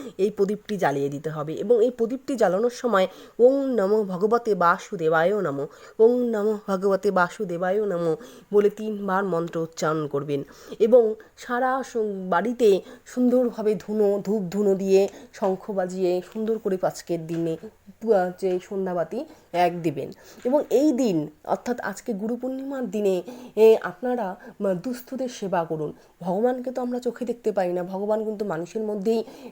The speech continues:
বাস করে, তাই না? শিশুর মধ্যেই বাস করে। তাই বাচ্চাদের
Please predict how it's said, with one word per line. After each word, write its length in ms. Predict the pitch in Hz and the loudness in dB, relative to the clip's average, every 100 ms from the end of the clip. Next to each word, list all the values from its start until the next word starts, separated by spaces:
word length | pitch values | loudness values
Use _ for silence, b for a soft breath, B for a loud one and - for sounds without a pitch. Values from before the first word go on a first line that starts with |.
| - | 0
বাস 260 | - - | 0 0
করে, 220 | - 165 180 | -4 -4 -4
তাই 140 | 240 | -6
না? 100 | 233 | -6
শিশুর 400 | - 240 - 247 | -8 -10 -6 -4
মধ্যেই 340 | 240 220 247 | -4 -4 -2
বাস 280 | 208 170 - | 0 0 -2
করে। 220 | 175 160 B B B - | -4 -2 B B B 2
তাই 300 | 220 202 202 | 2 2 -2
বাচ্চাদের 500 | 180 170 240 214 214 | -2 -2 -4 2 2